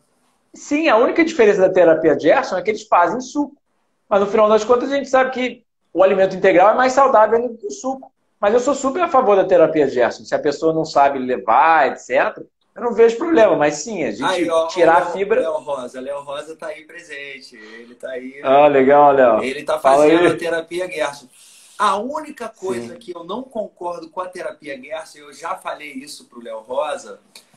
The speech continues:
Speaker 2: é... quem sou eu pra, enfim, querer falar alguma coisa sobre isso, mas é o meu ponto de vista. É, pra mim, se um alimento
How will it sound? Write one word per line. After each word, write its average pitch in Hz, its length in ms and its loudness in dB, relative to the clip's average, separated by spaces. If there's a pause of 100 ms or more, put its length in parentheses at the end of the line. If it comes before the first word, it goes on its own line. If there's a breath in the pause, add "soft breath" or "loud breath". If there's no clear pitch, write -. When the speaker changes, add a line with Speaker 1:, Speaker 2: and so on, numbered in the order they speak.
(160 soft breath)
Speaker 2:
é... 123 640 -4
quem - 160 -16
sou - 200 -10
eu 160 200 -10
pra, 151 380 -6 (240)
enfim, 127 540 -14
querer 127 720 -8
falar 131 340 -8
alguma 139 280 -10
coisa 139 240 -14
sobre 160 240 -14
isso, 131 320 -12
mas 131 200 -14
é 160 80 -2
o 160 100 -2
meu 170 220 -8
ponto 175 340 -18
de 170 100 -20
vista. - 520 -20 (680 soft breath)
É, 135 960 -8 (160)
pra 160 200 -6
mim, 190 220 -10
se - 200 -14
um 175 80 -6
alimento 175 840 -8